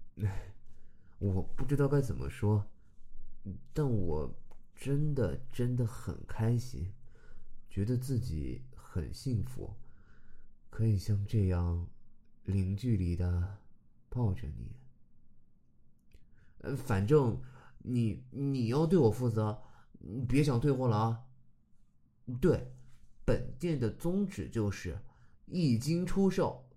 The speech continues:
概不退货。哎，不对，不对，如果这位客人实在是有什么不满意的，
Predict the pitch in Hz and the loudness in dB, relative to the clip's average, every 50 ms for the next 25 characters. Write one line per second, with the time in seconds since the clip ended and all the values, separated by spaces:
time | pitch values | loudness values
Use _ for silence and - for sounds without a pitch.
0 | - - 170 147 120 95 90 - 117 123 - 165 151 143 139 175 170 143 - - | -4 0 2 2 2 2 0 -2 -2 0 2 2 2 2 2 0 0 -2 -2 -4
1 | - - - - - _ _ _ _ _ _ _ _ _ _ _ _ _ _ _ | -10 -20 -20 -20 -20 _ _ _ _ _ _ _ _ _ _ _ _ _ _ _
2 | _ _ - - - _ - 135 147 143 131 - - - - - - - - - | _ _ -20 -20 -20 _ -6 -4 -2 0 0 -2 -4 -6 -8 -12 -14 -16 -8 -2
3 | 110 113 120 170 175 139 107 117 123 151 143 120 - - - - - - - - | 0 4 6 6 6 6 6 4 4 4 4 2 2 -2 -4 -10 -12 -16 -18 -20
4 | - - - - - - - - 104 143 135 127 110 104 - 123 117 113 107 95 | -20 -20 -20 -20 -20 -16 -6 -2 0 2 4 4 4 4 4 4 4 4 4 2
5 | - - 120 110 98 95 92 87 85 85 87 - - - - - - - - - | 2 4 6 6 8 8 6 6 4 2 0 -2 -4 -6 -6 -6 -6 -6 -6 -8
6 | - - - - - 95 90 90 98 98 107 120 110 107 104 - - - 98 82 | -8 -10 -10 -6 -2 0 2 2 2 4 4 4 4 4 4 2 0 -2 0 0
7 | 82 - - 90 90 92 95 107 123 123 107 92 82 73 78 113 120 113 87 80 | -2 -2 -2 -2 -2 0 0 0 0 0 0 0 -2 -2 -4 -2 -2 -2 -2 -2
8 | 73 69 - - | -4 -6 -8 -10